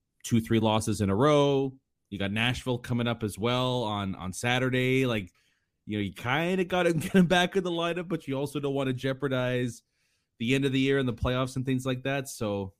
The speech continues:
I mean, play, play it safe, not too safe. And then maybe just step up a little bit, guys, for the next little bit, and, uh, we can get the guys some rest come early April for sure. Um, interesting question too, by the way, Tyson. Now that the,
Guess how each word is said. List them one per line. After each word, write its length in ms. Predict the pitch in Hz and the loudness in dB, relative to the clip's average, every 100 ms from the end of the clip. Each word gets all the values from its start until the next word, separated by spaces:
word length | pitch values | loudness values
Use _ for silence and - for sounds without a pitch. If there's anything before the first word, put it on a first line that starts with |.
| - | -12
I 60 | 107 | -6
mean, 260 | 104 98 - _ _ _ _ - | -4 -4 -8 _ _ _ _ 0
play, 200 | 175 180 | 2 2
play 240 | - 262 | 2 0
it 100 | 240 | 0
safe, 500 | - 226 151 131 131 _ _ _ _ 403 | 2 4 6 2 -2 _ _ _ _ -8
not 200 | 403 - | -8 -8
too 200 | 320 294 | -8 -8
safe. 360 | - 104 95 - _ _ _ _ _ _ _ _ _ - | -4 -4 -6 -10 _ _ _ _ _ _ _ _ _ -14
And 100 | 147 | -6
then 100 | 147 | 0
maybe 260 | 185 180 165 | 2 2 -2
just 200 | 170 - | -4 2
step 220 | 190 185 | 2 2
up 160 | 170 | 0
a 40 | 165 | 0
little 200 | 131 120 | -2 -2
bit, 200 | 113 98 | -4 -2
guys, 280 | 110 110 123 | 0 0 -2
for 100 | 127 | 0
the 100 | 117 | 0
next 280 | 113 113 | 0 -2
little 180 | 113 104 | -2 -2
bit, 260 | 95 98 85 | 0 -2 0
and, 220 | 98 92 | -2 -2
uh, 240 | 90 87 - _ _ _ - - | -2 -4 -8 _ _ _ -20 -4
we 60 | 113 | 2
can 80 | 113 | 4
get 100 | 113 | 2
the 80 | 107 | 2
guys 260 | 107 104 | 0 0
some 160 | 92 85 | -4 -2
rest 300 | 98 92 - | -2 -2 -4
come 420 | 101 92 92 87 _ - | -2 0 -2 -4 _ -4
early 300 | 101 92 90 | -2 0 -2
April 300 | 90 73 73 | -2 -6 -10
for 120 | 87 | -12
sure. 360 | - 87 - _ _ _ - | -6 -6 -6 _ _ _ -8
Um, 440 | 85 87 82 - _ _ _ _ - | -2 -2 -2 -8 _ _ _ _ -6
interesting 360 | 247 269 320 151 | -4 -2 0 2
question 380 | 143 147 110 95 | 4 2 0 -2
too, 140 | 131 | 0
by 120 | 117 | 0
the 60 | 82 | -2
way, 140 | 73 | -6
Tyson. 400 | - 73 - 107 | -8 -8 -6 -2
Now 160 | 107 110 | 2 2
that 120 | |
the, 100 | 101 | 2